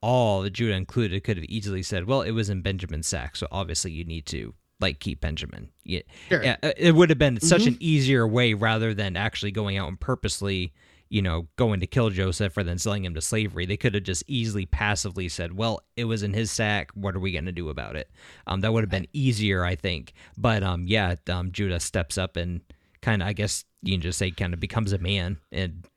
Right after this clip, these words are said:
Speaker 1: and
Speaker 2: Yeah.
Speaker 1: I think the years of guilt, too, on him, I'm thinking about Joseph, and then probably had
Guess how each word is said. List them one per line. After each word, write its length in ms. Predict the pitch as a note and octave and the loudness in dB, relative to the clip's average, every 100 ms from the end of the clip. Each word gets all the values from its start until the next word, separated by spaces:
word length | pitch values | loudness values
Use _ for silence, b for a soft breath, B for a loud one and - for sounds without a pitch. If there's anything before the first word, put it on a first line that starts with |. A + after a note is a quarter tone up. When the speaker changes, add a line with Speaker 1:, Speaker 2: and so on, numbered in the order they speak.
| _ - | _ -8
Speaker 1:
and 60 | - | 2
Speaker 2:
Yeah. 140 | F3+ A#2+ _ - | 2 2 _ -8
Speaker 1:
I 80 | |
think 260 | - D3+ - - B B | 0 0 0 -14 B B
the 100 | C3 | 0
years 400 | A2 A#2+ B2+ B2+ | 4 6 6 6
of 240 | G#2+ F2+ F2+ | 2 0 -2
guilt, 260 | A2 A#2 | -2 -2
too, 420 | - - G#2 A#2+ B2+ - | -4 0 2 2 -2 -4
on 260 | A#2 C3 | 0 2
him, 260 | B2+ B2+ B2+ | 2 2 0
I'm 80 | F#2+ | 0
thinking 220 | G#2+ G2 | -2 -2
about 180 | E2 D2 | -4 -8
Joseph, 540 | - G2+ G#2 - G#2 - | -4 -2 0 0 0 -2
and 120 | G#2 | -4
then 220 | G2 F#2 - B B B | -2 -4 -6 B B B
probably 380 | C#3+ C#3+ C#3 B2 | 4 6 6 4
had 300 | B2 A2 | 4 0